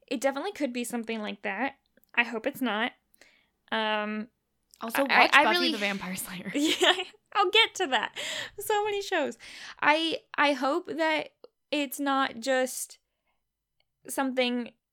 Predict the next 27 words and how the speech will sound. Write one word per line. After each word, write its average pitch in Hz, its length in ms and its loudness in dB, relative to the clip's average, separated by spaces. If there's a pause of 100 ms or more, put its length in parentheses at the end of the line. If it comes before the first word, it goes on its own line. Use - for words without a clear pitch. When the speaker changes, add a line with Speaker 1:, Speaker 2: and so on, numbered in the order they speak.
(220)
Speaker 1:
out 247 180 6
of 240 60 0
the 233 60 -2
blue 240 360 0
and 233 140 0
crazy, 240 580 -2
but 214 440 -2 (280)
I 233 80 0
guess 247 220 2
we'll 269 100 -4
find 240 340 -4
out. 208 380 2 (360)
I - 80 2
don't 247 120 2
really 254 180 4
have 226 240 2
any 220 380 -4 (140)
solutions 226 960 -2
that 208 480 -2
it 208 160 0
could 202 220 -2
be 208 180 -4
that 196 140 0
I 190 100 4
agree 196 320 -4
with, 392 260 -4 (120)
but 214 360 0